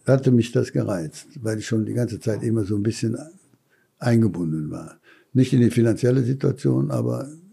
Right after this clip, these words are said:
in alles, was sportlich war. Deshalb habe ich auch das Glück gehabt, muss ich sagen, äh, in einem Moment in dem Verein, äh, zu bestimmen, als die Jugend ist dann deutscher Meister, auch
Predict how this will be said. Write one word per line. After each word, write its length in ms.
in 140
alles, 260
was 140
sportlich 500
war. 260
Deshalb 400
habe 200
ich 60
auch 440
das 340
Glück 260
gehabt, 340
muss 160
ich 140
sagen, 560
äh, 1500
in 100
einem 220
Moment 480
in 180
dem 220
Verein, 640
äh, 260
zu 160
bestimmen, 760
als 340
die 160
Jugend 560
ist 380
dann 180
deutscher 280
Meister, 300
auch 180